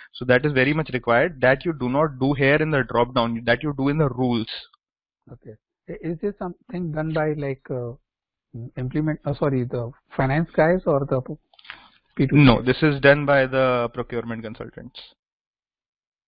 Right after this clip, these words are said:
Speaker 2: Okay.
Speaker 1: You have a discussion with the finance people and you ask for the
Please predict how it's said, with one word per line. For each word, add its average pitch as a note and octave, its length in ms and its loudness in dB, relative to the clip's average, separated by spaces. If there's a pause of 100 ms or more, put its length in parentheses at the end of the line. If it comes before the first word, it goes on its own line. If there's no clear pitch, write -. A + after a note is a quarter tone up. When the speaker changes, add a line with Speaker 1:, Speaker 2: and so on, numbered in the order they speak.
(360)
Speaker 2:
Okay. A#2+ 260 -20 (1300)
Speaker 1:
You E3 180 4
have C#3+ 260 6
a F3+ 80 0
discussion D3+ 460 -4
with D3 120 -4
the D3+ 80 0
finance B2+ 460 -2
people D#3 380 -2
and E3 140 0
you F3 200 -2
ask C3 400 4
for D#3+ 160 2
the E3 100 -4